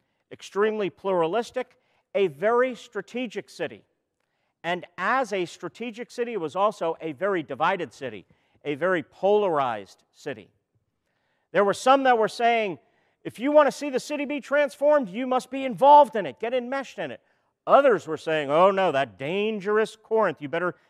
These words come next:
stay separate in order to preserve purity and holiness." Sounds a little like today, doesn't it? Some folks say, "Get involved, serve." Others say, "Whoop, you better back up,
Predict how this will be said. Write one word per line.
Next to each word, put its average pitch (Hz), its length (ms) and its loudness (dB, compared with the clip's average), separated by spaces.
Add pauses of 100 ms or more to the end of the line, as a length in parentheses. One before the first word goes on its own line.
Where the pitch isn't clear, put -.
stay 202 260 -4
separate 180 540 -4 (360)
in 135 160 -10
order 170 240 -2
to - 160 -20
preserve 165 640 -6
purity 190 580 -10
and 165 140 -12
holiness." 151 640 -12 (640)
Sounds 285 440 -6
a 294 60 -2
little 294 300 0
like 285 260 -4
today, 262 420 -4
doesn't 151 340 -6
it? 320 260 -8 (2000)
Some 214 320 0
folks 233 360 2
say, 202 360 -10 (220)
"Get 285 180 0
involved, 285 680 6
serve." 311 760 4
Others 208 340 2
say, 165 240 -2
"Whoop, 202 300 -2 (560)
you 120 100 -14
better 139 240 -4
back 208 320 -2
up, 269 460 0